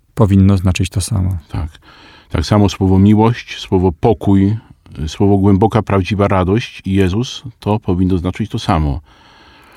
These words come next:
Speaker 2: To są te rzeczywistości, których świat mi nie jest w stanie dać, których,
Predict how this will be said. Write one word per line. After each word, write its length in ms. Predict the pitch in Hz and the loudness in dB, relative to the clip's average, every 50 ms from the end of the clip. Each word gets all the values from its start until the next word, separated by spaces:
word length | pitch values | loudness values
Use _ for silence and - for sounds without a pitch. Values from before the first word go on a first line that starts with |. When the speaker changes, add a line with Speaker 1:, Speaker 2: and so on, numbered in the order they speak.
| - - _ _ _ 139 85 78 - | -20 -20 _ _ _ -8 -8 -8 -6
Speaker 2:
To 100 | - 90 | -6 -2
są 140 | - 107 90 | 0 0 2
te 100 | 107 101 | 2 0
rzeczywistości, 540 | 104 110 - - 107 92 113 113 107 123 | 0 0 0 0 0 2 0 0 -2 -2
których 240 | 113 110 98 104 - 113 | -6 -4 -4 -4 -4 -4
świat 400 | - - - 110 117 127 - 117 | -4 -2 0 0 0 0 2 2
mi 280 | 110 110 110 110 110 | 4 6 6 6 6
nie 180 | 110 113 113 104 | 6 6 6 4
jest 140 | 101 92 - | 2 2 -2
w 40 | |
stanie 260 | - - 98 92 90 87 | -2 0 0 2 2 2
dać, 260 | 90 95 107 - - | 2 0 -2 -2 -6
których, 400 | - _ _ - 104 95 101 | -14 _ _ -8 -4 -4 -4